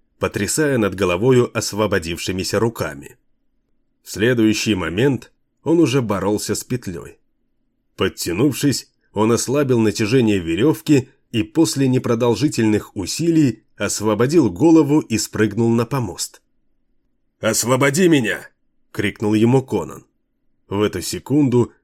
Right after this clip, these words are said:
боровшемуся на помосте охраннику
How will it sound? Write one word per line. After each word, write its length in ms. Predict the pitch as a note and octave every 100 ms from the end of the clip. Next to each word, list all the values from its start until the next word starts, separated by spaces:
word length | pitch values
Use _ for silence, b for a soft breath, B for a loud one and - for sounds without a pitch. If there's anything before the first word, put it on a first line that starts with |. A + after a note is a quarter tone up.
| _
боровшемуся 800 | F2+ G2 C3+ D3+ - A2+ G#2+ A2
на 120 | G#2
помосте 480 | A2 B2 C#3 - G#2+
охраннику 1000 | - F2 - A2 D#3+ D3+ C#3+ - C#3